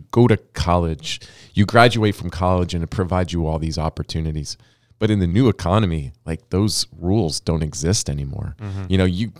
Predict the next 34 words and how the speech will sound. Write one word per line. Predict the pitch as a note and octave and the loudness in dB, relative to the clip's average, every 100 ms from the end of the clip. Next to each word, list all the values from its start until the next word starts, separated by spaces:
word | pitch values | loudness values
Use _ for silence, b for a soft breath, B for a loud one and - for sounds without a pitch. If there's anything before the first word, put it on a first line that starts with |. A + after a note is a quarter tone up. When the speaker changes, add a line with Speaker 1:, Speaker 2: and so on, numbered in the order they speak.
| - | -14
Speaker 1:
can | F#2+ F#2+ | -6 -4
get | F2+ - | -2 -2
good | F2 | -4
grades, | - A2+ A#2 E2 - | 0 2 2 -2 -6
you | G2 | -6
can | F#2+ F2 | -4 -2
go | E2+ | -2
to | C#2+ | -4
college, | - G2 C3 D#2 D2+ - - _ _ _ - | -2 2 4 2 -2 -10 -18 _ _ _ -2
and | F2 E2 D#2 - _ _ | 0 0 -4 -10 _ _
you're | G2+ | -2
saddled | G2 G2+ F2+ E2 D#2 | 2 4 4 2 -2
with | D#2 - | -4 -6
tons | - D#2+ E2 | -2 -2 -2
of | - - | -8 -4
debt, | G2 G2 - - _ _ _ _ _ _ - | -2 -2 -4 -12 _ _ _ _ _ _ -6
with | F2+ F2 D#2+ - | 0 0 0 -6
a | F2+ | -6
skill | - - G#2+ A#2 | -2 4 4 4
ba-, | G#2+ - | 0 -2
with | F#2+ F2 | -4 -4
a | |
skill | - - B2+ | -2 2 2
set | D3 F2 E2 | 2 -2 -2
that's | F2 - | -4 -2
not | F#2 - | -2 0
really | F2+ D#2+ E2 | -2 -2 -4
going | - D#2 D#2+ | -4 -4 -4
to | - D#2+ D2 - | -2 -4 -4 -8
be | E2 | -6
that | E2 E2 | 0 0
effective, | D#2 - E2+ - D#2+ D#2 D2 - _ _ _ _ _ _ _ - | 0 -2 -6 -4 -6 -6 -8 -18 _ _ _ _ _ _ _ -4
um, | E2 D#2+ D#2 D#2 | 0 2 0 4
marketable | F#2+ A#2+ F#2+ D#2 D2 | 4 6 2 0 -6